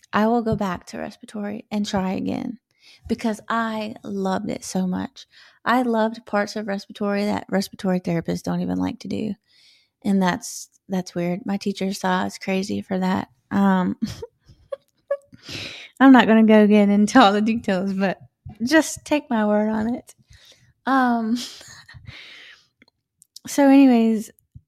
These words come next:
you know, I went through two years of respiratory school, and we had one semester left, and I failed a clinic, uh, class by two points.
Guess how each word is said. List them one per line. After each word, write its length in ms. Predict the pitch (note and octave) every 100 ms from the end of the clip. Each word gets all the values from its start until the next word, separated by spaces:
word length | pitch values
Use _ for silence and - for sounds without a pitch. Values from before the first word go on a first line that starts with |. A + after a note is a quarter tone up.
| _
you 100 | C#4+
know, 260 | D4+ A#3+ A#3+
I 160 | B3+ C4+
went 180 | C4+ C4
through 140 | C#4+
two 160 | C#4 C4
years 380 | B3+ B3 A#3+ A#3+
of 100 | A3+
respiratory 480 | A3 - - A3
school, 440 | G#3+ - G#3+ G#3+ G#3+
and 320 | - G3+ G3 G#3
we 120 | A#3
had 180 | A#3 G#3+
one 200 | G#3+ A3+
semester 460 | A#3+ A#3+ B3+ F#3+
left, 360 | F#3 G3 G#3 -
and 300 | F3+ F#3 F#3 _ _ _ _ _ _ _ _ _ _ _ _ _
I 120 | G3
failed 520 | F#3+ - F#3+ G3 G3+ - -
a 60 | G#3
clinic, 480 | - A3+ A3 - _ _ -
uh, 440 | F#3 F3+ F3+ E3+
class 680 | - - F3 F3+ A3+ - - _ _ _ _ _
by 120 | -
two 220 | F#3 - A3+
points. 560 | C4 C4+ - - -